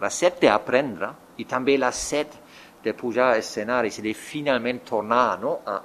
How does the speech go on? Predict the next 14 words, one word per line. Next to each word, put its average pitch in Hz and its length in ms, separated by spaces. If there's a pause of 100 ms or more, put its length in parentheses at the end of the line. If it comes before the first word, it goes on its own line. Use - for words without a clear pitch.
(100)
actuar 117 560
davant 117 320
de 113 80
públic, - 480
em 107 160
sembla 110 240
que 123 80
és - 160
enorme 113 480
entre 101 240
els - 160
joves. 87 320 (840)
És - 300 (100)
una 120 460